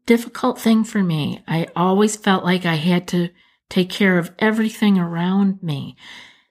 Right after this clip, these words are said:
And there are so many things in our life we cannot control. The anxious mind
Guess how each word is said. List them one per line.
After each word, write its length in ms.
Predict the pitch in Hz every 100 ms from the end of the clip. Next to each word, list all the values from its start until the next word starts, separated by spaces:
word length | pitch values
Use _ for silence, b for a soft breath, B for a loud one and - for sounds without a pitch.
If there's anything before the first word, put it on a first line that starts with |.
| _
And 520 | 175 165 165 160 165 - -
there 120 | 185
are 60 | 180
so 180 | -
many 220 | 220 220 202
things 300 | 208 196 190
in 100 | 175
our 140 | 165
life 280 | 175 180 180
we 80 | 180
cannot 600 | - - 202 190 180 -
control. 480 | 175 - 175 165
The 160 | 156 -
anxious 480 | 190 196 - 202 -
mind 400 | 185 175 175